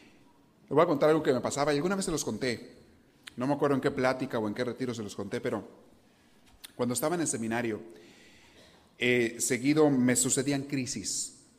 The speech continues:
Y crisis fuertes, a veces vocacionales, a veces de inseguridad, a veces eran crisis familiares,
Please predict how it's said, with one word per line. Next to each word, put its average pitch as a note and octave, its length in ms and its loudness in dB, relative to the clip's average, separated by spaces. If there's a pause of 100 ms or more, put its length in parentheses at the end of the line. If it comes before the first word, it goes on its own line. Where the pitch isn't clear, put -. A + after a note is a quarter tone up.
(1800)
Y A#2 140 -4
crisis E3 400 2
fuertes, - 680 0 (960)
a G2+ 120 0
veces B2 220 -2
vocacionales, C3+ 1080 2 (560)
a A2+ 100 0
veces B2+ 680 0 (220)
de A2+ 140 0
inseguridad, B2+ 800 4 (760)
a A2+ 120 -4
veces C3 320 -2
eran B2+ 220 0
crisis B2+ 440 -2
familiares, C3 1120 4